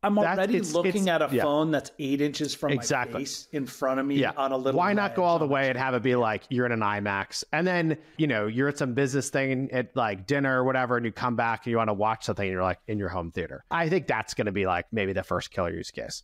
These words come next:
Speaker 1: We have T Vs, but they're not in, like, obvious places, and I end up watching a lot of shows on, on a laptop. But again, alone, me and my wife would never lay in bed with both of us with Vision Pros on watching a
Speaker 2: <laughs>
Speaker 1: movie together. That would be weird.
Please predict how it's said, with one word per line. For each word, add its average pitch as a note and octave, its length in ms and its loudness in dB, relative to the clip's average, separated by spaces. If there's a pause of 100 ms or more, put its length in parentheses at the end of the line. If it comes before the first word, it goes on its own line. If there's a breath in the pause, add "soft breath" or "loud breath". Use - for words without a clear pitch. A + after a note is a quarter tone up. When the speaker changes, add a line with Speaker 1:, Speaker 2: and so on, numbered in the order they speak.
Speaker 1:
We D3+ 160 2
have C#3 320 -2
T - 180 -4
Vs, D3 240 0
but B2+ 140 -2
they're C3+ 100 0
not B2+ 260 -2
in, B2+ 120 -4
like, A#2 380 -2
obvious A#2+ 420 0
places, C3 460 -2
and C3 120 2
I B2 40 0
end B2 120 0
up A#2+ 80 -2
watching A#2+ 320 -2
a A#2+ 60 -2
lot A2+ 160 2
of A2 80 -2
shows A#2 500 0
on, A#2 400 -6
on A#2 180 -4
a G#2+ 140 -4
laptop. G#2+ 600 -6 (280)
But E3+ 100 4
again, D#3 560 -2 (140)
alone, C3+ 720 0 (160)
me D#3 240 0
and D#3+ 80 2
my D#3 120 4
wife C#3 200 2
would C3 140 -4
never C3 180 2
lay B2 240 4
in A#2 100 0
bed A#2+ 200 2
with A#2+ 160 -4
both A#2+ 180 0
of B2 100 -6
us B2 160 -2
with A#2 140 -8
Vision A#2+ 260 -2
Pros A2+ 280 0
on B2 200 0
watching B2 560 0
a D3 60 -6
Speaker 2:
<laughs> C3+ 80 -2
Speaker 1:
movie A#2+ 240 -2
together. C3+ 460 -4
That D3 120 2
would D#3 120 2
be E3 120 2
weird. C#3 440 0